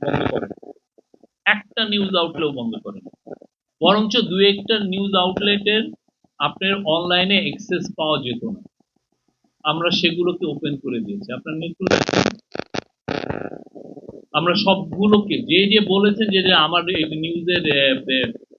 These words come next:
এ, টেলিকম অথরিটি আমার এটার অনলাইন অ্যাক্সেস ব্লক করে রেখেছিল, আমরা সবগুলোকে ব্লক ওপেন করে দিয়েছি। সেকেন্ড,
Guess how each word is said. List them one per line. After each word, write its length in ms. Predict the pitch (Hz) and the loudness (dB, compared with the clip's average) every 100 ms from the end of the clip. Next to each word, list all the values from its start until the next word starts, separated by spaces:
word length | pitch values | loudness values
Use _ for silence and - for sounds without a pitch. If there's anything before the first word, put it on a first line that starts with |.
| 135 | -4
এ, 80 | 143 | -2
টেলিকম 400 | - 160 160 170 | 0 2 2 0
অথরিটি 600 | 165 160 165 160 156 156 | 0 0 2 4 4 2
আমার 340 | 139 139 143 | 2 2 0
এটার 540 | - - 135 147 143 139 | -2 -4 -2 0 0 -4
অনলাইন 420 | 131 139 143 143 143 | -8 -6 -4 -6 -4
অ্যাক্সেস 460 | 131 127 - 135 131 _ _ _ _ _ _ _ - | -6 -6 -6 -6 -8 _ _ _ _ _ _ _ 2
ব্লক 240 | 147 156 | 2 2
করে 200 | 156 - | 0 0
রেখেছিল, 420 | 127 110 110 107 | 0 -6 -8 -6
আমরা 200 | 113 117 - - | -4 -4 -6 -6
সবগুলোকে 680 | 170 - - 165 160 - 151 | -8 -8 -6 -6 -4 -4 -6
ব্লক 400 | - 123 131 - - | -4 -4 -4 -6 -10
ওপেন 280 | 120 120 113 | -8 -4 -4
করে 220 | 101 95 | -4 -10
দিয়েছি। 320 | 90 87 _ _ _ _ _ _ _ _ _ - _ _ _ _ - - - - | -10 -16 _ _ _ _ _ _ _ _ _ -20 _ _ _ _ -4 -2 -2 0
সেকেন্ড, 460 | 214 208 226 226 | 2 4 4 2